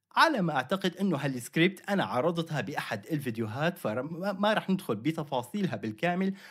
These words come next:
وإنما رح ندخل للقسم المهم ب-، آه، الخاص بالواي بار. فمثل ما اللي شايف إنه هي السكريبت فعليًا هي،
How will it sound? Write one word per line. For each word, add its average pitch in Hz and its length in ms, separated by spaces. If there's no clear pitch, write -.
وإنما 196 720
رح 123 200
ندخل 196 320
للقسم 139 520
المهم 139 760
ب-، 160 280
آه، 131 360
الخاص 175 640
بالواي 135 500
بار. 101 280
فمثل 233 320
ما 202 100
اللي 160 100
شايف 117 320
إنه 151 120
هي 220 300
السكريبت 165 480
فعليًا 170 400
هي، 147 280